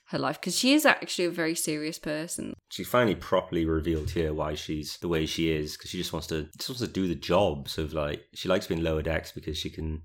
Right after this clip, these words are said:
Speaker 2: just do the work and not have to worry about, I think the thing for Mariner in the first episode of the show, when she talked about, when she was helping those farmers out, she talked about Federation bureaucracy and stuff like that. It would stop
Speaker 1: Mm.
Speaker 2: these people getting any supplies for ages. And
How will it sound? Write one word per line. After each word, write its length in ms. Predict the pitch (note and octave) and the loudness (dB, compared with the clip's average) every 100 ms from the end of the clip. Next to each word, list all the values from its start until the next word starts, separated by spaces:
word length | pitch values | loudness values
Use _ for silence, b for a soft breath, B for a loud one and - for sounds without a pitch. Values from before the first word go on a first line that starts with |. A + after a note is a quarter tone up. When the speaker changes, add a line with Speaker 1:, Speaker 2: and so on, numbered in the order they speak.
| - | -10
Speaker 2:
just 180 | - - | -10 -2
do 120 | G#2 | 0
the 80 | D#2+ | 4
work 340 | F2 E2+ - | 4 4 2
and 80 | E2 | -2
not 80 | F2 | -2
have 80 | - | -4
to 80 | E2 | -2
worry 260 | E2+ E2 | 2 2
about, 200 | D#2+ D#2 | 2 0
I 40 | F2+ | 2
think 160 | B2 | 0
the 80 | F#2 | 0
thing 260 | G#2+ F#2+ F2 | 0 0 0
for 320 | E2+ D#2 D#2+ - - | 0 0 -2 -10 0
Mariner 380 | F2+ E2+ D2 | 2 2 2
in 80 | D#2 | 0
the 60 | F2 | 2
first 340 | - E2+ - | 6 6 6
episode 320 | D2+ A2 F2 | 0 0 -4
of 60 | D2+ | -2
the 80 | D#2 | -4
show, 300 | - D#2+ D2+ | 0 0 0
when 100 | D2+ | -4
she 100 | - | -6
talked 240 | E2 D#2+ | -6 -4
about, 300 | D#2+ D#2 - | -4 -4 -4
when 80 | E2+ | -6
she 80 | D#2+ | -4
was 80 | - | -2
helping 220 | D#2+ D#2 | -4 -6
those 100 | D2+ | -4
farmers 380 | F#2 G2+ G2 D#2 | 2 2 2 -2
out, 240 | C#2+ - b b b b b _ | -4 -8 b b b b b _
she 120 | - - | -10 -4
talked 120 | D#2+ | -4
about 160 | D#2+ | -4
Federation 560 | - E2 D#2 D#2 - D#2 | -4 -2 0 -2 -2 -4
bureaucracy 640 | D#2 E2+ - D#2+ - D2 | 0 0 0 -6 -6 -6
and 100 | D2 | -6
stuff 220 | - D#2 | -8 -6
like 80 | - | -4
that. 220 | E2 D#2 | -2 -2
It 40 | D2+ | -2
would 120 | G#3 | 0
stop 240 | A#3 - | 4 4
Speaker 1:
Mm. 40 | G3+ | 2
Speaker 2:
these 120 | F#3 | -2
people 160 | D#2 D#2+ | -4 -2
getting 300 | D#2+ E2 D#2+ | -2 -2 -2
any 100 | D#2 | -6
supplies 480 | - - E2 D#2 D#2 | -8 -6 -4 -4 -4
for 140 | D#2+ | 0
ages. 440 | F2 F2 D2+ D2 | 0 0 -4 -4
And 140 | E2 | -4